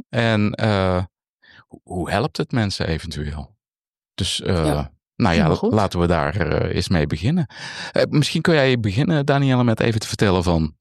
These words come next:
Speaker 1: wat is Warm Thuis Zwolle precies?
Speaker 3: Wat is Warm Thuis Zwolle precies? Ehm, Warm Thuis Zwolle is een project wat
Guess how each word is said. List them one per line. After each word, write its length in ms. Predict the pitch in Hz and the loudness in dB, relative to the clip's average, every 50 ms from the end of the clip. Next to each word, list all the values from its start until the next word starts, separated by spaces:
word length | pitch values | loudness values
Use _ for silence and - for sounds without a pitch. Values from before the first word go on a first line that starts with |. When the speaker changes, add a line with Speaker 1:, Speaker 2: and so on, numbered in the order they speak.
| _ _ | _ _
Speaker 1:
wat 240 | 101 104 - - - | -6 -6 -6 -4 -4
is 140 | - - | -6 -2
Warm 280 | - 95 85 - 78 76 | -2 -2 -2 -2 -2 -4
Thuis 260 | - - 73 - - | -4 -4 -4 -4 -6
Zwolle 300 | - - - - - 80 - | -6 -6 -6 -8 -8 -8 -8
precies? 200 | - 165 151 170 | -6 -4 0 0
Speaker 3:
Wat 200 | 214 269 254 - | 0 0 0 -2
is 180 | 220 214 - - | -2 -2 -2 0
Warm 220 | 185 180 180 175 | 0 0 0 0
Thuis 300 | - - 160 160 - - | -2 -2 -4 -4 -4 -4
Zwolle 260 | - - 214 208 170 | -2 0 0 0 0
precies? 540 | 160 - 156 151 - - 151 151 165 - - - | -2 -4 -6 -6 -4 -4 -4 -4 -4 -6 -10 -8
Ehm, 800 | - 196 220 226 233 233 233 233 233 233 233 240 233 233 233 233 | -4 -2 0 2 2 4 4 2 2 2 2 2 2 2 2 0
Warm 340 | 220 - 202 214 240 277 294 | 0 0 2 2 2 2 0
Thuis 220 | - 254 233 - | 0 -2 -2 -2
Zwolle 320 | - - 240 254 247 233 - | 0 0 0 2 2 0 0
is 280 | - 214 220 202 - - | 0 0 0 -2 -2 -2
een 180 | - 202 196 190 | -2 -2 -2 0
project 400 | - 196 196 208 240 240 - - 196 | 0 0 0 0 0 -2 -4 -4 -2
wat 520 | 196 190 185 185 185 185 185 185 - | 0 2 2 2 2 2 0 -2 -4